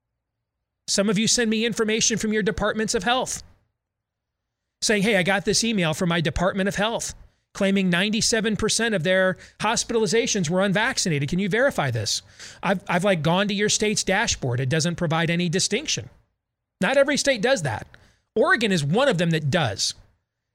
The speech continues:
Its data showed recently about one out of four hospitalizations were actually vaccinated. But a lot of states do not provide this information in their dashboards.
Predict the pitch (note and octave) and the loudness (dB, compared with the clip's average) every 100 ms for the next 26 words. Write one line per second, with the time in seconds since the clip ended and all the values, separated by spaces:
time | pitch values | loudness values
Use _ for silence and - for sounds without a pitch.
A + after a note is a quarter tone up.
0 | _ B3 - A#3 A3+ G#3 - G3 F3 G#3 | _ -2 0 0 2 0 0 0 0 0
1 | - F#3+ F3+ D#3+ - F3+ F#3 E3 - F#3+ | 0 0 0 -2 -2 -2 0 -2 -2 0
2 | F#3 D3 C3 - - C#3 C3+ B2+ C3+ A#2+ | 0 0 -2 -2 -2 -2 -2 -2 -2 -4
3 | B2+ A#2+ A#2+ B2 G#2 F#2+ - _ - A2+ | -4 -4 -4 -6 -8 -10 -14 _ -6 -4
4 | - G#2 G2+ - - _ _ _ _ _ | -6 -8 -12 -16 -20 _ _ _ _ _
5 | _ _ _ _ _ _ _ _ _ _ | _ _ _ _ _ _ _ _ _ _
6 | E3+ F3+ F#3+ G3 G#3+ C#4+ F4 - C#4+ C#4+ | -2 0 0 2 2 2 2 0 2 -2
7 | A3 - F3 G3 F#3 A3+ - A3 F3+ G#3+ | -2 0 0 0 0 -2 -2 -2 0 0
8 | F3 D#3+ F#3+ E3 E3+ D3+ B2+ D#3+ C#3+ C#3 | 0 0 0 -2 0 0 0 -2 0 0
9 | C3+ C#3 C#3 - G2 - | 0 -2 -4 -6 -10 -10